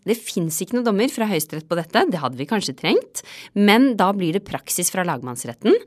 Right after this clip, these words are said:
og juridisk litteratur da, som oftest. Og inntil nylig så ble egentlig annen util-,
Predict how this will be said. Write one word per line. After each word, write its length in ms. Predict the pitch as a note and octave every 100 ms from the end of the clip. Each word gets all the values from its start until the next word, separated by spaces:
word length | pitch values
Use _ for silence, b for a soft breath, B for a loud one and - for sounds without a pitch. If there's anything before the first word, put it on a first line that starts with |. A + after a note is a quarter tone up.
| B B B D#4
og 160 | F4+
juridisk 560 | C#4+ D4 F3+ B2+ D#3 F3+
litteratur 560 | F3+ A3 A3+ A3+ A#3
da, 80 | - - -
som 240 | - G#2
oftest. 480 | - - - - - B B B B B A#3
Og 160 | C4 B3 _ _ D4+
inntil 340 | B3+ - G#3+
nylig 320 | A3 E3 D#3+ C#4
så 220 | B3 G#3+ A3 - F3 D#3+ -
ble 320 | D3+ D#3 F#3+
egentlig 480 | C#3+ C#3 - E3+ F3+ _ _ -
annen 320 | E3+ C3 D#3
util-, 280 | D#3+ F#3+ E3+